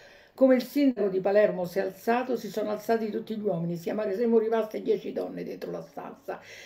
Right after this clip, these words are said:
Ecco quello che voglio dire. Tutti quegli uomini che sono usciti sarebbero dovuti rimanere lì a sentire che cosa significa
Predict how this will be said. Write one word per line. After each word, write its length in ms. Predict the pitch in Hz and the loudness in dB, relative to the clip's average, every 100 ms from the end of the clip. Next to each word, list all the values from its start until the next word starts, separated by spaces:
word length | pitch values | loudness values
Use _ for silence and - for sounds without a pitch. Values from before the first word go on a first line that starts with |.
| - _ | -20 _
Ecco 560 | 302 233 - - 170 - - _ - | 4 4 2 -10 -10 -10 -18 _ 6
quello 320 | 220 202 185 | 6 8 4
che 100 | 170 | 0
voglio 360 | 165 170 165 | -2 -4 -4
dire. 340 | 165 160 160 - - - _ | -4 -6 -6 -8 -14 -20 _
Tutti 260 | 330 339 294 | 0 0 6
quegli 200 | 226 220 | 8 8
uomini 260 | 247 233 202 | 6 2 2
che 120 | 190 | -2
sono 240 | 196 196 | 0 -2
usciti 380 | 185 - 170 185 | -2 -4 -6 -4
sarebbero 360 | 220 226 226 233 | 4 6 10 8
dovuti 240 | 226 226 | 8 2
rimanere 420 | 220 226 226 226 | 2 4 4 4
lì 380 | 214 226 196 170 - - - | 4 2 2 0 -8 -16 0
a 140 | 233 | 0
sentire 840 | 220 247 233 226 - 277 254 202 170 | 4 4 4 4 -2 0 4 4 4
che 220 | 180 - | 0 -6
cosa 400 | - 180 180 180 - - | -4 -4 -4 -6 -10 -20
significa 960 | - - 202 190 214 208 - 185 196 - | -16 -6 -4 -2 -2 -4 -4 -2 -2 -2